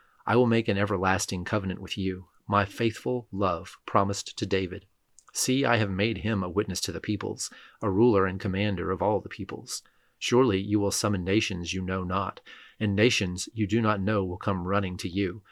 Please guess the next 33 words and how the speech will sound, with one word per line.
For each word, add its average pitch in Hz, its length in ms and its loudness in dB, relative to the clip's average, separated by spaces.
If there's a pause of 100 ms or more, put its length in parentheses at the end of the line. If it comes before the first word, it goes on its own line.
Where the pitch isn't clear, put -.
(280)
because 117 220 4
of 107 100 2
the 98 80 2
Lord 117 220 6
your 98 140 0
God, 107 480 -2
the 107 80 0
Holy 113 220 2
One 101 180 0
of 92 100 -4
Israel, 101 420 -4 (220)
for 98 160 -2
he 117 160 -2
has 104 180 0
endowed 98 380 2
you 104 160 0
with 92 160 -4
splendor. 98 640 -4 (640)
Seek 135 300 0
the 107 140 2
Lord 110 360 4
while 98 220 2
he 104 140 -2
may 98 140 0
be 90 140 -4
found. 98 480 -6 (340)
Call 123 320 8
on 98 140 2
him 95 180 -2
while 90 220 -4
he 101 120 -2
is 87 140 -4
near. 92 440 -8